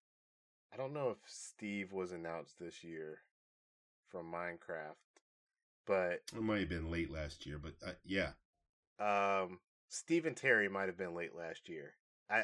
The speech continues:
Speaker 1: I think you're right. But you look at how it closed it out with,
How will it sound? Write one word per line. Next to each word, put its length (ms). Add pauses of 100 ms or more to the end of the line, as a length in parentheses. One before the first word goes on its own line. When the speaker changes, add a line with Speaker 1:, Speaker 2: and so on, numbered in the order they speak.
Speaker 1:
I 80
think 160
you're 100
right. 260 (440)
But 440
you 160
look 180
at 80
how 160
it 100
closed 320
it 80
out 300 (640)
with, 320